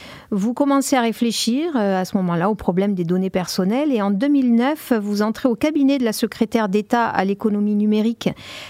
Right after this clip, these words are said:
Nathalie Kosciusko-Morizet. Et là, vous êtes force de proposition. Alors, qu'est-ce que vous proposez justement ?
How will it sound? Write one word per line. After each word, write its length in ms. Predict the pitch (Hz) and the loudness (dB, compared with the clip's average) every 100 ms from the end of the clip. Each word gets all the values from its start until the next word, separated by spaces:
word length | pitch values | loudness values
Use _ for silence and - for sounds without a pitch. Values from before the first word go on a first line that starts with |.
| - | -4
Nathalie 640 | 185 202 202 214 214 220 - | 0 0 2 0 0 -2 -6
Kosciusko-Morizet. 1200 | - 220 - 196 - 214 185 185 190 208 220 294 370 - - - | -2 -2 -2 -6 0 0 2 0 0 0 0 0 -4 -10 -16 0
Et 80 | 214 | 4
là, 120 | 302 | 4
vous 140 | 320 302 | 4 0
êtes 140 | 294 | -2
force 260 | - 349 294 | 2 2 2
de 80 | |
proposition. 800 | 269 269 240 240 226 202 - 226 | 0 -2 0 -2 0 -2 0 0
Alors, 180 | 180 180 | 0 0
qu'est-ce 180 | - 311 | -2 -2
que 80 | 330 | -2
vous 140 | 240 | -2
proposez 520 | 202 214 214 196 185 | -2 -2 0 0 0
justement ? 480 | 175 160 - 165 165 | 0 -4 -2 -2 -2